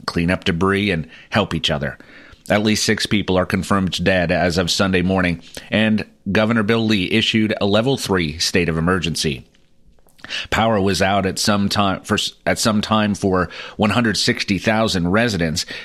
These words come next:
Businesses and churches were destroyed. Trees toppled. Street signs blew down. Homes were rendered unlivable.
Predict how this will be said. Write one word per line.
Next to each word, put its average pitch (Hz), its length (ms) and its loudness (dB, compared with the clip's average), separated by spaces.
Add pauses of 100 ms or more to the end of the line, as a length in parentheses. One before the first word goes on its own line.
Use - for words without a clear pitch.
(100)
Businesses 101 600 2
and 80 100 -2
churches 101 440 0
were 90 120 2
destroyed. 92 640 0
Trees 117 360 0
toppled. 107 540 0
Street 123 340 -2
signs 101 340 0
blew 95 220 0
down. 95 340 0 (300)
Homes 107 420 0
were 101 200 0
rendered 92 520 0 (100)
unlivable. 87 640 0